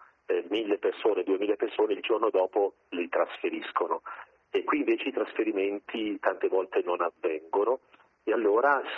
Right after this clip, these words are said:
si accumulano, eh, persone, ripeto, già identificate, eh, che sono senza alloggio perché le strutture qui sono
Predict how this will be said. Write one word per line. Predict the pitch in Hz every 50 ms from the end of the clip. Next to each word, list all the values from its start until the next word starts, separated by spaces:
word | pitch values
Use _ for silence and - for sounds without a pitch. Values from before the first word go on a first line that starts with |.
| - -
si | - 110
accumulano, | 104 - _ _ - - 127 113 107 107 104 104 107 113 113 120 120 127 123 120 120 - -
eh, | 120 113 98 92 90 87 85 82 -
persone, | - - 90 - - - - - 135 113 90 82 85 87 90 95
ripeto, | 90 85 - 95 90 87 - - 87 85 82 - - - - - _ _ _ _ _ _
già | - - - 101 98
identificate, | 98 92 95 90 90 90 - - - - - 107 104 - 107 90 85 82 80 - 117 117 123 120 - - - - - - _ _
eh, | - 117 104 98 95 92 92 -
che | - - 101 98 113 123 135 135 - 135 - 101 - - - - -
sono | - 104 95 95 98 104 110 113 113 107 104 98 95 95 92 92 90 - _ - 107 - - - -
senza | 110 104 110 104 - - 92
alloggio | 90 113 135 107 85 - - 90 -
perché | - 98 95 - - 98 90 90 101 104 92
le | 90 87 -
strutture | - - - - - - 98 101 104 -
qui | - - 95 101 - - -
sono | 85 85 85 85 87 92 95